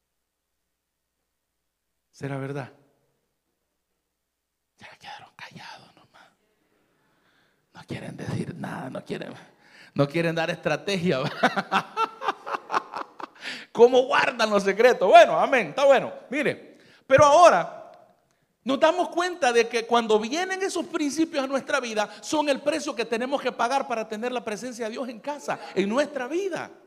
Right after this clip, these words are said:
Porque no es tenerla en casa, en el edificio, en las paredes, no. ¿Quién es el templo y morada del Espíritu Santo? Tú y yo. Amén. Mire este primer punto. ¿Qué tenemos que hacer entonces?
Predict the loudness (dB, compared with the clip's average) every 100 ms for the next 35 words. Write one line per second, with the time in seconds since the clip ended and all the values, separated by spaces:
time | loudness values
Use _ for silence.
0 | _ _ _ _ -20 -20 -20 -14 0 2
1 | 2 0 -2 -2 -4 -4 -4 0 0 0
2 | -4 -6 -6 -4 -6 -4 -4 -4 -2 0
3 | 0 -2 -4 -2 -2 -2 -4 -6 -4 -2
4 | -2 2 2 2 -4 -4 -2 -2 -2 -2
5 | -2 -2 -4 4 4 4 4 4 4 -10
6 | -20 -20 _ _ _ _ _ _ _ _
7 | _ -4 -2 -2 -6 -18 -20 _ -20 -14
8 | -10 -10 -10 -18 _ _ _ -4 -2 -2
9 | -4 -14 -20 _ _ _ _ -20 -20 _
10 | _ _ _ _ -4 -2 -2 -4 -2 -2
11 | 0 -4 0 -2 -2 -8 -6 -4 -2 -2
12 | -4 -4 -2 0 -2 -2 -6 -4 -8 -8
13 | -14